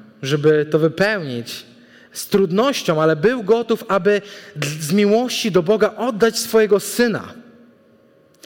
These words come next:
On był gotów, żeby wszystkim, co ma, kochać Boga. I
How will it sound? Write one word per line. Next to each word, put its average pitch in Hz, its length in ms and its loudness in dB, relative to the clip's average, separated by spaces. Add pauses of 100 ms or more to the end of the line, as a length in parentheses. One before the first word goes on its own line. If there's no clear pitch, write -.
(140)
On 214 220 4
był 208 220 4
gotów, 185 580 0 (320)
żeby 175 520 2 (220)
wszystkim, 131 680 -4 (180)
co 156 220 -2
ma, 143 400 0 (260)
kochać 143 480 -2 (220)
Boga. 135 520 0 (800)
I 190 460 2